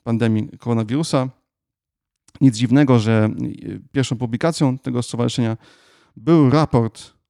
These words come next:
omawiający skutki pandemii koronawirusa na wykorzystanie wszystkich środków transportu publicznego, nie tylko kolei, ale też na przykład autobusów. Poza tym stowarzyszenie zainicjowało cykl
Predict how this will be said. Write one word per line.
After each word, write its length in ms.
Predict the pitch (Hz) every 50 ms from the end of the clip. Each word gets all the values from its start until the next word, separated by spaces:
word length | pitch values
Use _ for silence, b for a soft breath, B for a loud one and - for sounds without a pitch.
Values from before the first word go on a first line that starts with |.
| _ -
omawiający 600 | 127 127 127 127 123 127 131 135 131 - - 117
skutki 560 | - - - - 180 165 - - - 107 - - _ _ _ _ _ _
pandemii 340 | - 127 120 120 131 123 117
koronawirusa 800 | - - 123 123 120 117 110 113 120 123 120 - 127 113 113 117 b b b b b b b b b b
na 280 | 120 120 127 123 127
wykorzystanie 840 | 131 - 113 117 135 - 139 127 127 - - 131 120 117 113 117 113 - -
wszystkich 400 | - - 139 - - 131 123 -
środków 380 | - 127 123 - - 123 113
transportu 420 | - 120 117 - - 120 113 110 110
publicznego, 520 | 107 117 107 110 - - 135 127 120 113
nie 80 | 120 117
tylko 220 | - 120 113 120
kolei, 340 | - 127 127 147 147 139 131
ale 180 | 123 113 110 107
też 140 | - 110
na 80 | 104 110
przykład 220 | - - - 107
autobusów. 560 | 113 113 - 117 110 107 98 - - _ _ _ _ _ _ _ _ _ _ _ _ _ _ B B B B B B B B B B B B B
Poza 220 | - 175 175 185
tym 360 | 165 - 175 165 165 165 165 156 _ _ _ _ _ -
stowarzyszenie 840 | - - 131 135 139 135 - - 139 135 131 131 127 123 120 117 120 120 _ _ _ _ _ _ _ _ _
zainicjowało 680 | 117 127 135 135 131 - - 135 123 135 135 127 127 117
cykl 420 | - - 143 - - 123 110 107